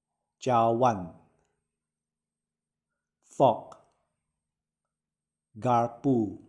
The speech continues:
Spoon. Sudu. Knife.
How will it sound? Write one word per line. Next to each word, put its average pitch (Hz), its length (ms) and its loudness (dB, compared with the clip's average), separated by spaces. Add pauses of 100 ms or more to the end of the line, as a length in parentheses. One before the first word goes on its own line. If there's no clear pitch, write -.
(2000)
Spoon. 120 560 -2 (2250)
Sudu. 120 880 0 (2000)
Knife. 127 480 -2